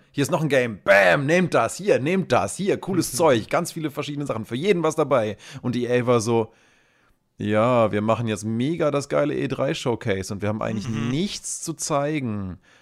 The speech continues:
Speaker 1: Ach, übrigens, es gibt ein neues Skate-Game und Star Wars Squadrons. Hier ist noch ein bisschen Gameplay. Ach nee, doch nicht Render-Footage. Ja, okay, ciao.“ So war das. Also,
Speaker 2: Ja.
Speaker 1: es, was?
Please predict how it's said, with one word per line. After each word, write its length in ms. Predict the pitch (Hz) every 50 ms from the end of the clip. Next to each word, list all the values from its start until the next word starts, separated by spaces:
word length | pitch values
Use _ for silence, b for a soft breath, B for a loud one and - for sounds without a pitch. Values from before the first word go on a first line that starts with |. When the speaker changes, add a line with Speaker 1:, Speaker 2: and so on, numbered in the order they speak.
| b b
Speaker 1:
Ach, 120 | - 113 131
übrigens, 340 | 143 127 127 123 131 117
es 120 | 117 107 -
gibt 180 | 131 - -
ein 80 | 120 113
neues 320 | 110 104 107 107 104 -
Skate-Game 560 | - - 110 107 110 110 - - 107 104 104 104
und 140 | 104 104
Star 480 | - - - - - - - 104 101 98
Wars 160 | 101 98 -
Squadrons. 560 | - - - 101 98 98 - 101 95 95 -
Hier 100 | - 110
ist 80 | 92 -
noch 120 | 101 85
ein 60 | 98 92
bisschen 200 | 90 - - 98
Gameplay. 460 | 92 98 95 90 90 85 - 98 113
Ach 100 | 127 120
nee, 140 | 131 139 127
doch 140 | 113 104 101
nicht 140 | 110 92 98
Render-Footage. 640 | 101 101 101 101 92 - 113 110 - 101 95 - -
Ja, 120 | 185 208 196
okay, 240 | 170 - 170 165
ciao.“ 440 | - - - 139 123 120 120 120 b b b b b b b b b b _ -
So 180 | 127 131 127 107
war 120 | 117 107
das. 280 | 107 107 101 - - b b b b b b b
Also, 220 | - 131 110 127 127
Speaker 2:
Ja. 500 | 110 - 143 117 110 107 104 104 107 101 -
Speaker 1:
es, 0 |
was? 500 | - - 349 392 - - - - - -